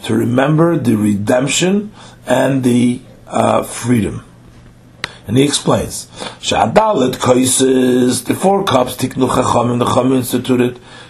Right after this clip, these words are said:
kineged dalet l'shonis shel geula, corresponding to the four languages of redemption, ha'amurim beparsha of Eira, which are said in the portion of Eira, vayitzeisi, v'ga'alti,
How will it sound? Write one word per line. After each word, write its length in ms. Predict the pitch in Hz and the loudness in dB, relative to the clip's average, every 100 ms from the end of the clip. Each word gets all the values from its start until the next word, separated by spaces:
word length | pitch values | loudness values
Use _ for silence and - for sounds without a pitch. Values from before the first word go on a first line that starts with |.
| - | -10
kineged 540 | - 120 120 117 120 | -2 0 2 2 2
dalet 400 | 117 127 123 117 | 2 2 2 0
l'shonis 520 | 123 120 123 123 120 - | 0 0 0 0 0 0
shel 120 | 117 | 0
geula, 420 | 120 170 127 85 | 2 2 2 -2
corresponding 640 | - 123 120 - 127 120 | 0 0 0 0 0 0
to 80 | 113 | -2
the 120 | 123 | -4
four 220 | 110 123 127 | -2 0 2
languages 640 | 131 123 120 117 123 - - - - - | 2 0 0 0 -2 -4 -14 -20 -20 -4
of 160 | 120 123 | 0 2
redemption, 720 | 120 117 123 117 120 117 123 - - - | 2 2 0 0 -2 -2 -4 -8 -16 -10
ha'amurim 480 | - 117 143 180 123 | -2 2 4 4 2
beparsha 480 | 120 120 127 117 127 | 0 0 0 2 0
of 160 | 120 120 | 2 2
Eira, 420 | 127 123 127 120 | 2 2 2 2
which 280 | 120 117 120 | 0 0 -2
are 80 | |
said 200 | 117 131 | 0 0
in 120 | 127 131 | 2 0
the 60 | |
portion 360 | - 123 120 113 | 2 0 2 0
of 80 | 120 | 2
Eira, 340 | 120 120 123 - - - - | 2 2 -2 -8 -20 -18 -4
vayitzeisi, 960 | 110 113 113 127 123 113 120 123 123 | 0 0 0 2 2 2 2 2 2
v'ga'alti, 960 | 127 113 131 131 127 113 - 120 123 | 0 0 2 2 0 0 0 0 0